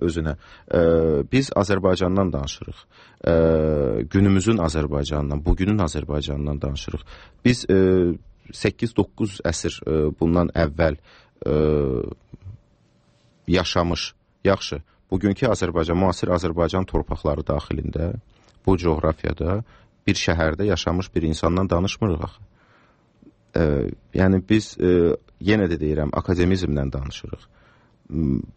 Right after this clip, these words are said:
Avro, e, sentrik anlayışdır, e, mədəniyyət bugün.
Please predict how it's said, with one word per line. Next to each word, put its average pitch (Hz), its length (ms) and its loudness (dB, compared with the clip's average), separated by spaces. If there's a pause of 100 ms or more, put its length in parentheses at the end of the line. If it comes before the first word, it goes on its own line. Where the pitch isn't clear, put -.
(540)
Avro, 101 480 2
e, - 200 0 (440)
sentrik 95 480 -2
anlayışdır, 78 720 0
e, 76 140 0 (100)
mədəniyyət 73 600 -2
bugün. - 280 -10